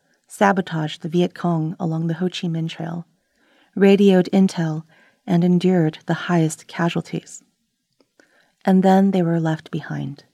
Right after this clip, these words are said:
along with many Hmong military families, when the Americans retreated in nineteen seventy-five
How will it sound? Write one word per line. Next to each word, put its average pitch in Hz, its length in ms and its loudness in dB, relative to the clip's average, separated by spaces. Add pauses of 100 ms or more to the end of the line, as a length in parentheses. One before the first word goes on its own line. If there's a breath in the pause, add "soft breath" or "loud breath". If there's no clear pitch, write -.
(480 soft breath)
along 190 320 6
with 190 160 2
many 208 280 4
Hmong 190 340 0
military 175 440 -2
families, 156 600 -6 (340 soft breath)
when 202 140 2
the 220 80 4
Americans 202 580 2
retreated 175 640 0
in 175 60 0
nineteen 170 320 0
seventy-five 160 760 -4